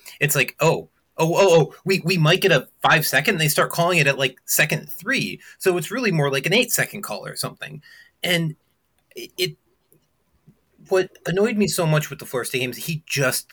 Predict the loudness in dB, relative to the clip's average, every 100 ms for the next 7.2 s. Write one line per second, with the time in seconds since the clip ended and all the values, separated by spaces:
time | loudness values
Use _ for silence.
0 | _ -10 -8 -10 -12 _ _ -4 -2 -2
1 | -4 -14 _ _ _ _ _ _ _ _
2 | -4 -2 0 -4 -2 0 2 0 -2 -2
3 | 0 -2 -2 -4 -8 -14 _ _ -4 -2
4 | -2 -2 0 0 -2 -6 -10 -10 _ -10
5 | -2 -2 -2 -4 -2 0 0 0 -2 -2
6 | -2 -2 -2 -2 -4 -4 -6 -8 -8 -10
7 | -12